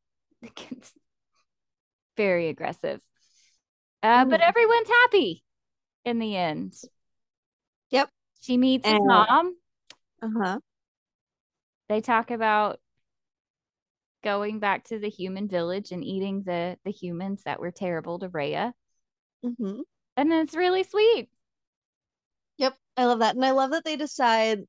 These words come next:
Speaker 2: or they talk about giving Chad to the other Mafka, 'cause it says, like, "He's still pretty dumb. Why don't we give him to,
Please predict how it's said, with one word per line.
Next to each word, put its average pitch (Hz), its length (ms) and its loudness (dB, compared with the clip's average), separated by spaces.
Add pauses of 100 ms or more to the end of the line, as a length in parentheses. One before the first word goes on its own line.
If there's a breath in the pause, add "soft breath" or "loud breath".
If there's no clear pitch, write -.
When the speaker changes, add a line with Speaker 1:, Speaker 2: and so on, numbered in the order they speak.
(260)
Speaker 2:
or 226 140 2
they 208 200 -4
talk 202 280 -2
about 185 340 -2 (360 soft breath)
giving 214 320 -4
Chad 185 460 -4
to 202 80 -20
the 185 140 -8
other 180 260 -8
Mafka, 196 500 -6
'cause 214 160 -12
it 202 100 -16
says, 208 160 -6
like, 214 140 -6 (260)
"He's 494 220 -4
still 494 220 -6
pretty 415 300 -4
dumb. 185 360 -4
Why 190 140 -6
don't 311 120 -8
we 349 120 -8
give 247 160 -2
him 247 200 -2
to, 214 240 0